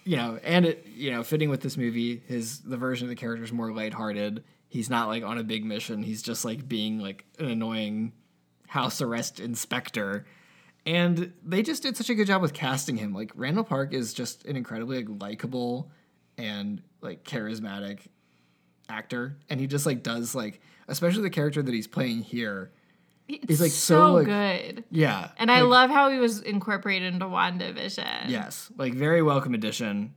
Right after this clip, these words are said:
Speaker 1: and inclusion in WandaVision. Um, you know, he's a youth pastor. It makes sense. Uh, he's, <laughs> and the, the bit of, like, him and everybody else being so mystified by the close-up magic, I love that.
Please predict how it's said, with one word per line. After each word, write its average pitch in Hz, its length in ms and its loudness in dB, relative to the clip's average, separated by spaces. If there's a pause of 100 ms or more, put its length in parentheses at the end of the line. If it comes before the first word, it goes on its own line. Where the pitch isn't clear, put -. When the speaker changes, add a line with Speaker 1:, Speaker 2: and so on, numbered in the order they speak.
Speaker 1:
and 117 160 -4
inclusion 113 380 -4
in 107 40 -4
WandaVision. 98 580 -6 (380)
Um, 104 420 0 (360)
you 120 120 -6
know, 78 120 -8
he's 147 240 0
a 147 60 2
youth 113 260 -2
pastor. 104 640 -4 (360)
It 123 140 -4
makes 117 280 -4
sense. 90 480 -6 (420)
Uh, 104 280 0 (280)
he's, 147 320 2 (320)
<laughs> - 340 -6
and 175 340 4 (140)
the, 165 340 10
the 160 100 4
bit 151 340 4
of, 233 200 6
like, 196 320 0
him 160 600 4
and 156 280 4
everybody 120 460 2
else 113 300 -2
being 131 320 0
so 127 300 0
mystified 127 840 -2
by 110 220 -2
the 113 140 -6
close-up 117 500 -4
magic, 113 720 -4 (160)
I 120 180 -4 (100)
love 123 460 -2
that. 101 360 -6